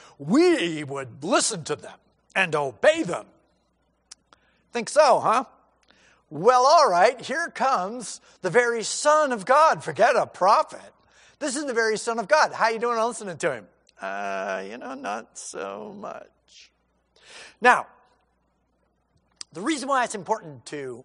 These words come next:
look at, and we're not actually going to turn there, but if you were to turn to the account in Matthew, Matthew chapter twelve,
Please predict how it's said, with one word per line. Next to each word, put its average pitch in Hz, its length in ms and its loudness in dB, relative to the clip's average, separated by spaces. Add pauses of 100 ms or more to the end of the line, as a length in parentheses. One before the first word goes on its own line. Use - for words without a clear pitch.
(100)
look 214 260 0
at, 117 400 -8 (140)
and 139 320 -10 (120)
we're 147 120 -8
not 180 180 0
actually 160 320 -6
going 127 140 -18
to 113 80 -20
turn 143 180 -12
there, 101 160 -20
but 139 140 -8
if 143 100 -18
you 208 100 -10
were 240 140 -8
to 180 100 -12
turn 302 420 -4
to - 100 -14
the 170 120 -10
account 170 380 -8
in 139 140 -18
Matthew, 135 500 -6
Matthew 139 260 -14
chapter - 300 -12
twelve, 117 340 -8